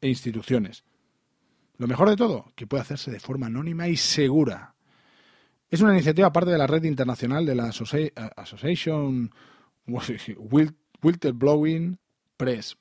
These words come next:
Bueno, perdonad mi inglés, soy, soy típica, typical Spanish. Organización belga sin ánimo de lucro dedicada a combatir infracciones, corrupción y violaciones de derechos humanos.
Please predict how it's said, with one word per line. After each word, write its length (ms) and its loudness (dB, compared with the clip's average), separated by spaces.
Bueno, 140 -20
perdonad 360 -12
mi 100 -16
inglés, 500 -20
soy, 420 -16
soy 220 -10
típica, 420 -14
typical 340 -12
Spanish. 440 -14
Organización 600 4
belga 340 4
sin 200 -4
ánimo 200 2
de 60 4
lucro 240 4
dedicada 380 6
a 40 2
combatir 360 2
infracciones, 560 -2
corrupción 500 -2
y 120 4
violaciones 640 2
de 100 -2
derechos 440 -4
humanos. 640 -8